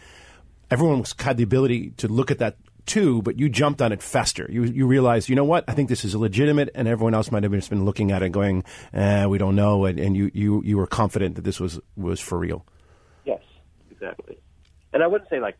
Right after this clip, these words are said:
Speaker 2: co-, like, confident. Like, we, we believe that, you know, we live in a probabilistic world, and we believe in looking at players like, uh, you know, it's not in a cold-hearted way, but their,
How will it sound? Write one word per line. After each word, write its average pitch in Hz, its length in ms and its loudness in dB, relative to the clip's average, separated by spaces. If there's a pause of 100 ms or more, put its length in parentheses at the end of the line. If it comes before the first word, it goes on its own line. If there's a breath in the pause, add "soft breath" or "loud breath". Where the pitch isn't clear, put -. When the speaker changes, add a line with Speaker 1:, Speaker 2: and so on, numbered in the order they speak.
Speaker 2:
co-, - 220 -14
like, 120 140 -8
confident. 127 420 -2
Like, 107 120 0
we, 123 180 -2
we 131 200 0
believe 110 520 0
that, 101 120 -2 (760)
you 107 100 -10
know, 90 280 -6 (340)
we 113 100 -4
live 104 240 0
in 101 160 -4
a 95 300 -2 (440)
probabilistic 92 800 -2 (380)
world, 101 400 0
and 92 140 -8
we 92 100 -10
believe 92 420 -4
in 90 140 -4
looking 92 340 -4
at 92 220 0 (720 loud breath)
players 101 420 -2 (160)
like, 92 400 -2
uh, 90 560 -2 (480)
you 117 80 -8
know, 95 240 -2
it's 131 140 -8 (340)
not 175 160 2
in 131 80 2
a - 20 0
cold-hearted 107 500 -2
way, 131 200 0
but 95 240 -6
their, 101 380 0